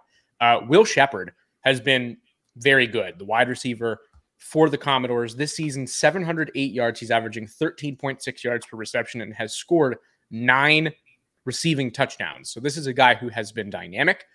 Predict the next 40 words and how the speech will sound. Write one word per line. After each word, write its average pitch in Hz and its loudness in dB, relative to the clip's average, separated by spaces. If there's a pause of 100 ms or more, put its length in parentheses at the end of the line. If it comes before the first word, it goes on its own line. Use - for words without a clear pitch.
(260)
Billy 139 2
Napier 139 2
is 120 -4
familiar 117 -2
with 143 -2
him, 160 -4
having 113 -2
recruited 123 -6
him 131 -4
when 117 -6
he 113 -8
was 110 -8
at - -10
Louisiana. 95 0 (440)
Uh, 104 4 (280)
he 117 -12
told 120 0
a 107 -8
story 117 2
about 113 4
how 113 6
Sheppard 117 0
was, 101 -4 (500)
uh, - -20
between 104 -10 (600)
Vanderbilt 135 8 (160)
and 95 -12
Tulane 139 -2 (360)
as 120 -8
kind 127 0
of 120 -2
one 120 -2
of 113 -6
these 113 -6
under 123 -4
the 113 -2
radar 113 4
Louisiana 110 -6
prospects. 156 6 (400)
Uh, 104 -6